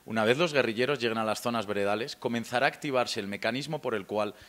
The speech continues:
se les restablecerán los derechos para desvincularse definitivamente del grupo. Viajando ya hacia el norte, nos encontramos con la afirmación que hoy ha realizado Don-, Donald Trump, quien concluyó que México deberá ser el encargado de correr con los costos del muro.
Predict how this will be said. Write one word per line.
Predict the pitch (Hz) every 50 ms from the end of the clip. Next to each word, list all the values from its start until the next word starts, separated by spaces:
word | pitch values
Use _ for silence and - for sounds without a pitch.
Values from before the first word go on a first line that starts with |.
| - -
se | - - 123
les | 113 113
restablecerán | 117 113 - - 113 113 113 110 - 127 123 127 117 110
los | 107 110 98
derechos | 110 104 123 139 - - 165 147
para | - 135 120 117
desvincularse | 107 98 95 107 101 92 104 104 110 110 - 113
definitivamente | 104 101 - 98 92 90 - 95 90 87 85 87 87 80 90 87
del | 90 87
grupo. | 85 98 95 76 - - - _ _ _ - - - - - - - - -
Viajando | - 107 110 - - 147 165 180 180
ya | 160 139
hacia | 120 - 120 110
el | 110
norte, | 110 110 107 - 127 113 - -
nos | - 117 117 113 -
encontramos | 123 117 117 117 117 - 143 160 180 175 -
con | - 151
la | 139
afirmación | 123 - 123 110 110 113 - - 143 143 156 185 - - - - - - - -
que | - 151
hoy | 156 160
ha | 151
realizado | 143 139 127 120 117 135 143 139 139 127
Don-, | 117 113 117 117 -
Donald | - 107 120 117 113 113 110
Trump, | - 120 107 87 - - - _ - - - - - _
quien | - 131 120
concluyó | 127 131 123 - 127 127 147 190 190
que | - 175
México | 160 170 - - 110 - 101 98
deberá | 98 98 104 110 123
ser | - - 139 131
el | 120 117
encargado | 113 98 110 107 104 120 127 127 123
de | 113 110
correr | - 107 110 117 127 120 113
con | - 107
los | 104 101 -
costos | - 117 104 - - 101 92
del | 101 98
muro. | 98 95 90 76